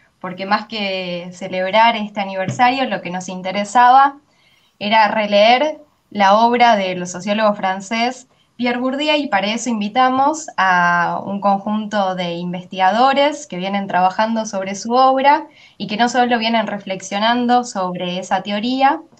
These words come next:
sino también vienen implementándola para formular problemas de investigación concretos. Así que en breve es también una excusa para hablar sobre sociología y sobre teoría social.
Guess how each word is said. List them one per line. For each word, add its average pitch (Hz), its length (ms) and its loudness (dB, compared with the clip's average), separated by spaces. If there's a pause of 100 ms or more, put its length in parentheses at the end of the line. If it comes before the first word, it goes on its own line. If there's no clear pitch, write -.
(260)
sino 202 340 -4
también 226 480 0
vienen 190 720 -6
implementándola 208 1300 0
para 165 460 0
formular 180 720 -2
problemas 175 800 -6
de 165 140 -12
investigación 180 1000 -6 (520)
concretos. 170 840 -8 (340)
Así 233 280 -2
que 247 260 0
en 214 120 0
breve 233 280 -2
es 214 200 -10
también 190 340 -4
una 190 100 -6
excusa 196 400 -4
para 156 540 -4
hablar 175 340 -2
sobre 175 380 -8
sociología 175 880 -4
y 156 260 -10
sobre 165 460 -10
teoría 170 340 -10
social. 160 500 -12